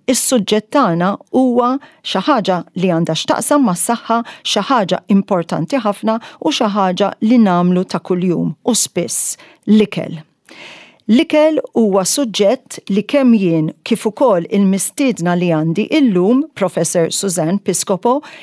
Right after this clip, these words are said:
ilna nistudjaw fuqha, naħdmu fuqha,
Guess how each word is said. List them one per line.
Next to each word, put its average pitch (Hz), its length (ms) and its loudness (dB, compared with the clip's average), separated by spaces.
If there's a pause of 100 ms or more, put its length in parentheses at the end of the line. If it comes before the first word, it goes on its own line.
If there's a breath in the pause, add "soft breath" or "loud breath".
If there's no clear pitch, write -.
(100)
ilna 277 640 4 (240 loud breath)
nistudjaw 220 720 2
fuqha, 240 480 0 (360 loud breath)
naħdmu 208 520 2
fuqha, 220 460 0